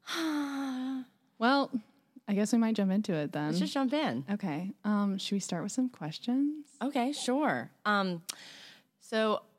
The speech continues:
Speaker 1: this part of the se-, <laughs> this segment,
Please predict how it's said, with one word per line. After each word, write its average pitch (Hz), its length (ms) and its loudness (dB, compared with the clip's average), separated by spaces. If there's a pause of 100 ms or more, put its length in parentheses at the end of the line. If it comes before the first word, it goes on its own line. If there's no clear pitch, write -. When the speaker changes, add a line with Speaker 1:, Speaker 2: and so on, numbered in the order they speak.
(140)
Speaker 1:
this 254 160 -2
part 196 260 4
of 156 160 -2
the 170 60 -4
se-, - 320 -6 (440)
<laughs> 359 500 6
this 302 280 4
segment, 226 680 2